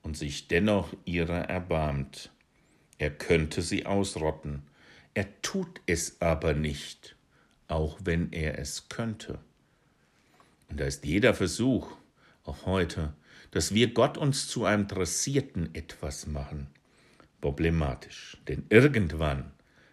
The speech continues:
wird dieser Gott uns den Stöpsel rausziehen.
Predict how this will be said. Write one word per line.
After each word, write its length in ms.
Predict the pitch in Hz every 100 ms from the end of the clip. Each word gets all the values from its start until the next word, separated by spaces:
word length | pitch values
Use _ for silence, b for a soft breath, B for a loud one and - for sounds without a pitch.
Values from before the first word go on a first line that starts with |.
| b -
wird 220 | 71 71
dieser 380 | 80 92 95 85
Gott 500 | 80 78 71 - - _ b b b b b b _
uns 320 | 80 73 -
den 180 | - 64
Stöpsel 840 | - - - 117 117 - 73 69
rausziehen. 1000 | 69 73 71 - - - - 71 67 65